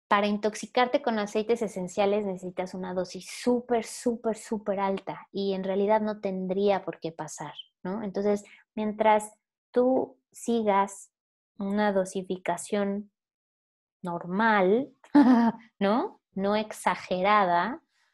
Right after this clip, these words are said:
no hay riesgo de intoxicarte con aceites esenciales. Mm,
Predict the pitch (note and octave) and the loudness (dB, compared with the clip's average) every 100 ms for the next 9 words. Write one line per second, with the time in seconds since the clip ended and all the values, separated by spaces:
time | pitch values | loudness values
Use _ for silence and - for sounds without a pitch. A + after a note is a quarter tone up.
0 | _ G3 G3 G3+ G3 F#3+ F#3 F3+ F#3 F#3 | _ -4 0 0 2 2 2 2 0 -2
1 | F#3+ _ _ - F3+ F#3+ F#3 F#3 E3+ D#3+ | -8 _ _ -10 2 4 4 2 -4 -4
2 | D#3+ D3 D#3+ E3 - E3+ - F3+ F#3 G3 | -4 -6 -6 -8 -8 -8 0 2 2 -4
3 | - D#3 D3+ - D3+ - - - - - | -6 -10 -10 -8 -10 -10 -18 -18 -18 -20
4 | - - - - - _ _ _ _ _ | -14 -14 -14 -20 -20 _ _ _ _ _
5 | _ _ _ _ _ _ _ _ _ _ | _ _ _ _ _ _ _ _ _ _
6 | _ G3+ G3+ G3+ G3+ G3+ G3+ | _ -6 -2 -2 -2 -2 -2